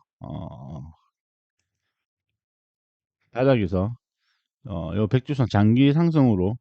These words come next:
어, 나스닥 돌파, 어, 신호, 그죠? 매수 신호 왔던 이 자리에서부터 지금 현재 구간 딱 백 주, 백 주입니다. 좀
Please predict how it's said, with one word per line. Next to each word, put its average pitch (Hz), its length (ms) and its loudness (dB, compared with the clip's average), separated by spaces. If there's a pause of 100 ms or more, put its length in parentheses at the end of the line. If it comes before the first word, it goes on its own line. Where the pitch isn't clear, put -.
(120)
어, - 220 -10
나스닥 92 520 0 (500)
돌파, 127 720 4 (120)
어, 73 480 -10
신호, 123 380 4 (220)
그죠? 101 200 -4
매수 107 280 2
신호 165 260 2
왔던 113 420 2
이 131 120 -2
자리에서부터 127 840 0 (540)
지금 110 340 0
현재 101 260 2
구간 107 380 0 (100)
딱 117 140 -2 (100)
백 127 200 -2
주, 139 180 -4 (160)
백 123 180 -2
주입니다. 87 500 -2 (300)
좀 87 300 -8